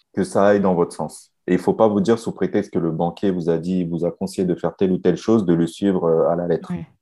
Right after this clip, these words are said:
Speaker 2: Parce que le, la
Speaker 1: Euh,
Speaker 2: banque a aussi des intérêts, finalement.
Speaker 1: Bah, la, la banque est une entreprise qui est là pour s'enrichir. À partir du moment où on a compris ça, on a tout compris.
Speaker 2: <laughs>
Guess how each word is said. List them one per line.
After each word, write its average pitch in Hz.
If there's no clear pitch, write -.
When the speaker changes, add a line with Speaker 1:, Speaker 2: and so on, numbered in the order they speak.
Speaker 2:
Parce -
que 185
le, 170
la 180
Speaker 1:
Euh, -
Speaker 2:
banque -
a 175
aussi 175
des 165
intérêts, 170
finalement. 160
Speaker 1:
Bah, -
la, -
la -
banque -
est -
une 104
entreprise 95
qui -
est 78
là 98
pour 117
s'enrichir. 90
À 80
partir -
du 92
moment 143
où 143
on 131
a -
compris 104
ça, 131
on 123
a 90
tout 98
compris. -
Speaker 2:
<laughs> -